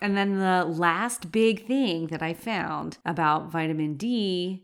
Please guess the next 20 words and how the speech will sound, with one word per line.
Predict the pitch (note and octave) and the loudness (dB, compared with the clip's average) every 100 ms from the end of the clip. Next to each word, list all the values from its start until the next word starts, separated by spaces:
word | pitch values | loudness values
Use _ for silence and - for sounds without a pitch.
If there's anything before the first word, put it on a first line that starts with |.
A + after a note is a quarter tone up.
| - | -6
being | E3+ D#3+ | -4 -4
helpful | F3+ A4 - E3 D#3 | -4 -6 -6 -6 -6
with | D3 - G3+ - | -6 -8 -12 -14
that | - - | -12 -4
many | D#4+ A4+ | -2 0
people | F#3 E3 D#3+ | -2 -2 -2
will | D#3 C#3+ | -2 -4
probably | C3 D3 D3 C#3 C#3+ C#3 D#3 D#3 | -6 -8 -8 -8 -6 -6 -8 -8
be | D#3 C#3+ | -8 -6
interested | C#3 C3+ E3 D#3+ - - D#3+ | -8 -10 -10 -10 -12 -12 -10
in, | E3+ D3 - D#3+ - _ - | -10 -10 -10 -12 -18 _ -4
you | A#3 | 0
know, | E3+ D#3+ | 0 0
it's | F#3 - | -4 -6
supposed | F3+ G3+ G3 | -4 -4 -2
to | G#3 | -4
help | F3+ - - - | -2 -4 -6 -8
your | E3+ | -4
immune | A3 A3+ D#3 | 0 0 -2
system. | D#3 - - - - G3 | -6 -10 -10 -8 -8 -10